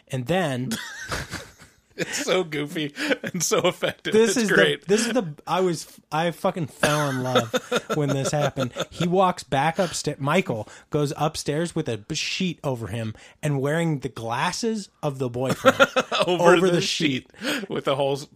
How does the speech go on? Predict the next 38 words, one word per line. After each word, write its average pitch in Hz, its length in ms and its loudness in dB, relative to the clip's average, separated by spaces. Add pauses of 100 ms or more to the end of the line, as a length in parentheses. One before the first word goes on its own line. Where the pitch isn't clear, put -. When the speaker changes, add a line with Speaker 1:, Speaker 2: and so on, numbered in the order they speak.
(140)
Speaker 2:
cut 139 240 -2
in 127 60 -8
the 123 140 -2
eyes. 127 300 -2
Speaker 1:
And 185 100 4
he 214 120 4
just 214 240 2
stands 190 460 0
there, 135 380 -2
and 147 120 -2
Speaker 2:
He's 165 160 0
Speaker 1:
his 156 100 -2
Speaker 2:
a 127 40 -4
spoopy 147 600 -2
ghost. 131 400 -2 (180)
Speaker 1:
and 160 160 0
his 165 140 -2
hot 165 300 2
girlfriend's 156 580 -2
sitting 143 240 -6
there 139 140 -2
in 131 80 -2
bed 131 240 -4
topless, 123 680 -6 (540)
and, 123 420 -4
uh, 120 340 -6
and 143 140 -8
she's 131 220 -8
like, 120 340 -6 (520)
"Oh, 147 200 2
real 170 460 2
original." 147 760 0
And 190 120 2
he 240 100 4
just 226 240 2
stands 196 420 2
there, 202 280 2 (420)
and, 190 400 0